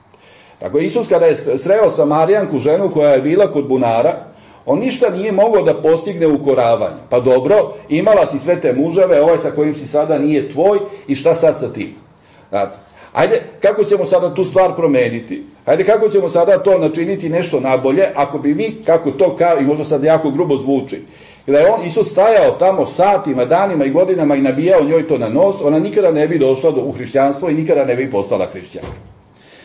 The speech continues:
Tako da je veoma važna stvar ohrabriti sa, o-, da ja kao propovednik ohrabrim zajednicu, zajednice, ljude. I jako je važna stvar da vernici budu ohrabreni, jer ovo je prosto istina. I ono što je najbolji deo toga,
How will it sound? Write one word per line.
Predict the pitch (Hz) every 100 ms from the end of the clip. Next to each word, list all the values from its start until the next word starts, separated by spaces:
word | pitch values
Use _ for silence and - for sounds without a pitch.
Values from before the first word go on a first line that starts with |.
| -
Tako | - 151
da | 170
je | 156
veoma | 165 214 262
važna | 202 160 165 160 165
stvar | - 185 190 -
ohrabriti | 135 131 135 139 185 214 - 139
sa, | - 147 139 135
o-, | 127 - 113 117
da | 131 131 - - -
ja | 127 135
kao | 139 151
propovednik | 135 165 175 151 - 117 -
ohrabrim | 139 143 139 143 123 110
zajednicu, | 139 156 156 127 110
zajednice, | 104 156 156 135 - 98
ljude. | 131 147 147 - - - - - - -
I | 131
jako | 214 233
je | 190
važna | 185 208 220
stvar | - 208 208
da | 139
vernici | 170 202 180 170
budu | 165 175
ohrabreni, | 139 147 170 214 180 110 101 135
jer | 143 147
ovo | 156 190
je | 180 117
prosto | 104 101 - - 113 123
istina. | 113 - 92 - - _ _ _ _ _ _ _ _ _ -
I |
ono | 127 151
što | 135
je | 117
najbolji | 180 240 185 135
deo | 123 143 127
toga, | - 71 - -